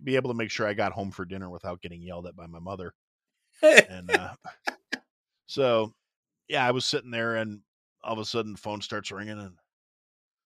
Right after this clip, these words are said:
Speaker 1: the bartender's s-, big old walking slab of beef named Otto. He's like,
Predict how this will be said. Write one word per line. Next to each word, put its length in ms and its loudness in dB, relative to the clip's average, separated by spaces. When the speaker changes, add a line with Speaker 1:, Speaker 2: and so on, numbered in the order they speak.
Speaker 1:
the 260 -6
bartender's 760 -6
s-, 240 -12
big 140 -8
old 420 -6
walking 440 -2
slab 400 0
of 140 -10
beef 360 -10
named 220 -18
Otto. 460 -10
He's 140 -18
like, 160 -6